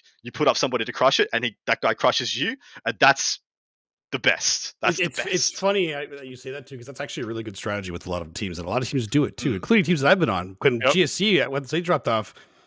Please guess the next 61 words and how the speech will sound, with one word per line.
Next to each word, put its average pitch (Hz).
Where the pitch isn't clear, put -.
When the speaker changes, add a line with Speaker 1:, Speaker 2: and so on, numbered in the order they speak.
Speaker 2:
I 175
was 208
always 170
considered 147
the, 127
the 135
worst 151
player 165
on 151
the 135
Speaker 1:
Dude, 185
Speaker 2:
team. 269
Speaker 1:
yeah, 160
Speaker 2:
"Oh 247
man, 208
this 175
Speaker 1:
yeah. 190
Speaker 2:
G 233
S 214
C, 254
I'll 220
crush 226
that. 160
Put 196
me 202
against 180
that. 170
I'll 175
get 175
twenty 185
points." 151
Nah, 202
man, 139
Speaker 1:
Mm. 110
Speaker 2:
get 190
outta 185
here. 113
But 151
Speaker 1:
Yeah. -
Speaker 2:
<laughs> -
you, 208
you'll 220
see 269
Speaker 1:
So 196
Speaker 2:
all 208
these 185
eight 185
team, 190
all 175
these 170
eight 170
team 156
or 113
eight 180
player 175
teams, 127
they'll 131
always 175
take 143
one 143
rogue, 110